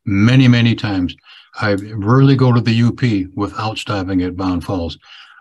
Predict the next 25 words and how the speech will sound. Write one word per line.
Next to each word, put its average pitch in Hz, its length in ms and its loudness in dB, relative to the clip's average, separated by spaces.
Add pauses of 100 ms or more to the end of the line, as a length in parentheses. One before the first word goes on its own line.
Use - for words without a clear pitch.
A - 80 -8
lot 123 240 2
of 127 80 4
the 117 100 2
workshops 107 720 -2
I 90 140 -6
taught 90 320 -8
where 95 140 -6
I - 40 -10
took - 180 -6
students 123 400 0
with 123 160 0
me, 120 260 -2 (460)
uh, 98 40 -6
a 95 200 -4
lot 120 220 0
of 117 80 2
'em 113 100 0
incorporated 101 720 -2
the 101 160 -6
Upper 101 220 -8
Peninsula. 110 640 -2 (380)
I 98 80 -4
would 92 320 -4
always, 101 680 0